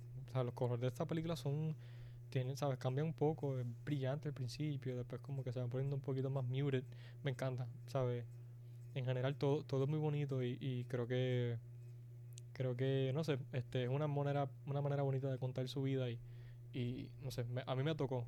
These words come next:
en general como filmmaker y en general el, el, el, el ver,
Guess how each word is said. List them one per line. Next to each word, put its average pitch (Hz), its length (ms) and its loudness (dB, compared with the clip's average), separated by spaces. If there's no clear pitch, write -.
en 123 120 -4
general 127 300 2
como 123 220 -2
filmmaker 135 460 2
y 120 80 -8
en 120 60 -10
general 127 320 0
el, 127 240 0
el, 127 320 -6
el, 135 180 0
el 143 140 2
ver, 135 360 4